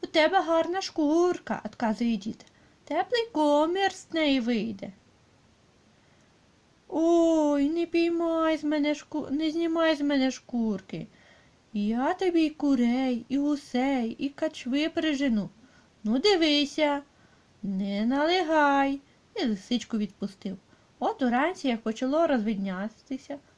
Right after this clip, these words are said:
тук-тук-тук у двері. "Дідую,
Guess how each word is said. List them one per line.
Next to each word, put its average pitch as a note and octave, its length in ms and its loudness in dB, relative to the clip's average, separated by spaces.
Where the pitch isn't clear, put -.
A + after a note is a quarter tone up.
тук-тук-тук A4+ 960 -2
у E4 40 2
двері. G#3+ 500 0
"Дідую, F4 1080 2